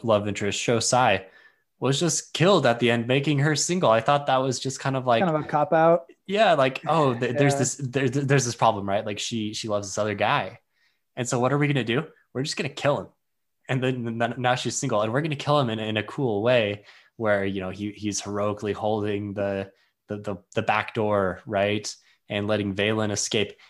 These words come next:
Speaker 1: It's interesting, but, uh, I, I mean, the way the, the way the plot went with that was interesting.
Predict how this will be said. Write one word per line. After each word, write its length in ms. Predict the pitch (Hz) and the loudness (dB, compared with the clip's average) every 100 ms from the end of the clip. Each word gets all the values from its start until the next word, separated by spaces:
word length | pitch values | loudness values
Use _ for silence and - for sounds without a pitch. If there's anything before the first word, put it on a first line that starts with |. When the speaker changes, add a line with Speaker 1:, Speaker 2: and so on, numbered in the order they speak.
| _ | _
Speaker 1:
It's 160 | 180 - | -2 0
interesting, 680 | 151 220 226 - 131 120 | 0 2 2 4 2 2
but, 360 | 120 120 120 - | 4 2 2 2
uh, 480 | 117 113 110 120 113 | 4 6 4 2 2
I, 100 | 135 | 2
I 20 | |
mean, 160 | 127 117 | 2 2
the 100 | 107 | 2
way 160 | 117 | 0
the, 120 | 147 127 - | 0 -2 -4
the 140 | 123 104 | -6 -2
way 140 | 117 | 0
the 80 | 117 | -2
plot 260 | - 107 | -4 -4
went 200 | 110 175 | 0 -2
with 100 | 208 | 0
that 140 | 123 110 | -2 -2
was 140 | 104 | -2
interesting. 480 | 110 104 - 107 | -4 -6 -6 -6